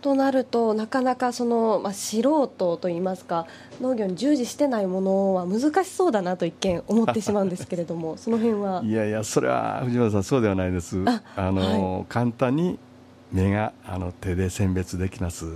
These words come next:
Speaker 1: へー。
Speaker 2: はい、簡単な作業です。
Speaker 1: はあ。
Speaker 2: はい。
Speaker 1: それをする中でまた仲良くなれそうですね、一緒に来られた方と。
Speaker 2: おっしゃる通りですね。もう、あの、やっていただいている方で、「谷山さん、夢中になって、もう何も忘れて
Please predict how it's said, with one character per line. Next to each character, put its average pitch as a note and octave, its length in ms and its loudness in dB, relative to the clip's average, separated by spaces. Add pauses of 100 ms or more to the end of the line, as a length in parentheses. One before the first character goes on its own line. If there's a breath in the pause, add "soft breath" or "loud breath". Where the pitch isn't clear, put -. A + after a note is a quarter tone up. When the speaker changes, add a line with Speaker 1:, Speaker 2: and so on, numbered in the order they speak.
(160)
Speaker 1:
へ - 480 -14
ー。 - 40 -8
Speaker 2:
は G#2 100 0
い、 - 60 -4
簡 D#3 220 0
単 G3 160 -2
な D#3+ 100 0
作 G2 160 -2
業 E2+ 120 -2
で D#2+ 80 -4
す。 D#2 160 -10
Speaker 1:
は D#2+ 60 -10 (240)
あ。 E3+ 500 -14 (180)
Speaker 2:
は E2+ 60 -6
い。 F2 100 -8
Speaker 1:
そ - 120 -8
れ A3+ 80 2
を G#3 60 -2
す G#3+ 160 -6
る A3+ 100 0
中 A#3 220 0
で G3 100 0
ま F#3+ 120 0
た F#3+ 100 -6
仲 A3 240 -2
良 G#3 100 -2
く - 140 -12 (100)
な E3+ 140 -10
れ F#3+ 80 -8
そ G3+ 160 -12
う - 20 -8
で F3 140 -10
す - 80 -16
ね、 G3+ 160 -4
一 F#3+ 80 -6 (100)
緒 F3+ 40 -4
に E3+ 180 -6
来 F3+ 120 -14
ら F#3+ 80 -8
れ E3+ 100 -10
た F#3 120 -14
方 - 300 -12
と。 - 60 -4
Speaker 2:
お - 20 -2
っ - 20 -2
し - 260 -6
ゃ F#2+ 80 2
る G2 120 -2
通 G2+ 240 0
り F2 80 -2
で E2+ 80 -6
す - 140 -8
ね。 G#2 280 0 (560 loud breath)
も A#2 320 4
う、 A2+ 40 2
あ G#2+ 100 0
の、 G2 420 0
や A#2 120 2
っ - 20 -2
て A#2+ 140 -4
い G#2+ 40 -4
た A#2+ 80 0
だ A2 100 4
い G#2 60 0
て A2 80 -6
い G#2 80 0
る - 20 -6
方 G2 200 0
で、 F2 120 -2 (460 loud breath)
「谷 A2 160 2
山 A#2 120 2
さ A2 160 0
ん、 G2 60 -6 (400)
夢 D3 220 4
中 G#3 320 0
に F3+ 80 0
な B2+ 140 0
っ - 20 -6
て、 - 400 0 (280)
も C3 340 2
う - 20 0
何 C3+ 240 2
も F#3+ 180 2
忘 G#3+ 180 -2
れ G3+ 120 -4
て - 380 -8